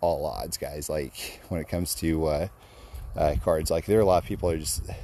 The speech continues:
they all have their Trout sob stories. I do too, you know. "Oh man, I made fifty bucks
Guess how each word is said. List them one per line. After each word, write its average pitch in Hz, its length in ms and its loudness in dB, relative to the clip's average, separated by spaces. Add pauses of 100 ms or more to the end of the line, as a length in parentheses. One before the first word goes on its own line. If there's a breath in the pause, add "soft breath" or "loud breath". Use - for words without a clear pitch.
they 95 80 0
all 98 400 6
have 92 240 2
their 107 120 2
Trout 87 360 0
sob 76 300 0
stories. 76 420 -2
I 76 120 -2
do 101 120 -2
too, - 140 -4
you 73 260 2
know. 71 240 -4 (400 loud breath)
"Oh 170 360 4
man, 151 420 4
I 139 80 4
made 131 240 2
fifty 135 340 0
bucks - 640 0